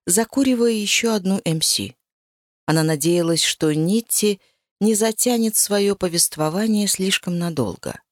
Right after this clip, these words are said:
«Да, в ручье, в паре километров от её дома», подтвердил Нитти.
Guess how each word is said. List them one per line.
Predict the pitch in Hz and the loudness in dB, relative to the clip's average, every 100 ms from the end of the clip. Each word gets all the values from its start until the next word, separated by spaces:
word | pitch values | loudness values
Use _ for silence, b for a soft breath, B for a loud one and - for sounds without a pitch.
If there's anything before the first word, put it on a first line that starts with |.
| _ | _
«Да, | - 120 170 180 143 | -6 0 2 2 -2
в | 135 | -4
ручье, | 139 - 156 170 160 107 | -2 -2 0 0 0 -2
в | _ - | _ -2
паре | 165 165 | 0 -2
километров | - 147 143 151 185 190 190 - | -2 0 2 2 0 -2 -4 -4
от | 156 | -6
её | 156 160 156 165 | -2 0 0 0
дома», | 147 147 107 - _ _ _ _ | 0 -2 -4 -10 _ _ _ _
подтвердил | - - 160 160 147 151 | -6 -2 -2 0 0 0
Нитти. | 147 147 143 139 - 147 | 2 2 0 0 -2 -4